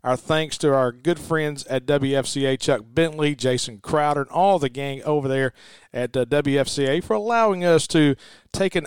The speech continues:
hour of your time here on this Wednesday night. So, Charlie, football season is here.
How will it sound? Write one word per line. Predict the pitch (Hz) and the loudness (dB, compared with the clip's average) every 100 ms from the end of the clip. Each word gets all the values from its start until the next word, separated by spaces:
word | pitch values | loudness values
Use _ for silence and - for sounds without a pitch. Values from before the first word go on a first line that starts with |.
| - | -4
hour | 165 180 170 160 | -2 2 4 2
of | 160 143 | 2 -2
your | 147 233 | 0 -2
time | - 151 127 131 135 _ - _ | 0 -2 -2 -4 -8 _ -20 _
here | - 175 165 | -2 0 0
on | 156 151 | 0 0
this | 139 135 - - | 2 0 -2 -8
Wednesday | 131 143 143 123 135 131 127 | -6 -4 -4 -4 0 0 0
night. | 127 117 92 143 | -4 -6 -4 -2
So, | 135 | 0
Charlie, | - 196 240 254 208 - | 2 4 4 2 -2 -10
football | - - 226 - 185 180 | -6 0 0 2 0 0
season | - 196 202 180 175 170 - | 0 -4 -4 -6 -8 -10 -6
is | 139 131 - | -2 -2 -2
here. | 180 208 208 208 | -2 2 4 2